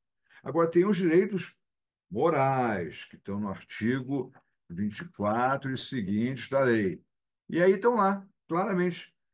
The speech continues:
reivindicar a autoria da obra, ter seu nome vinculado à obra, conservar inédita, assegurar a integridade da obra. Agora, esses herde-, esses direitos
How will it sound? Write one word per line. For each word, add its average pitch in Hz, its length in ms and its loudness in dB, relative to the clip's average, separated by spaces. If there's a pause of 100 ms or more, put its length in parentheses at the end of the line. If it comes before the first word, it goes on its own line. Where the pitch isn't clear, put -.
(220)
reivindicar 139 560 -2
a 120 40 4
autoria 120 280 2
da 165 160 2
obra, 147 420 0 (520)
ter 156 160 0
seu 147 200 -4
nome 127 260 -4
vinculado 127 640 -2
à 160 80 4
obra, 147 480 0 (400)
conservar 135 540 -2
inédita, 139 800 -2 (240)
assegurar 139 800 0
a 110 80 -4
integridade 110 640 -2
da 147 140 2
obra. 131 580 -2 (460)
Agora, 107 500 0
esses 151 320 2
herde-, 107 280 0
esses 143 300 -2
direitos 107 460 -6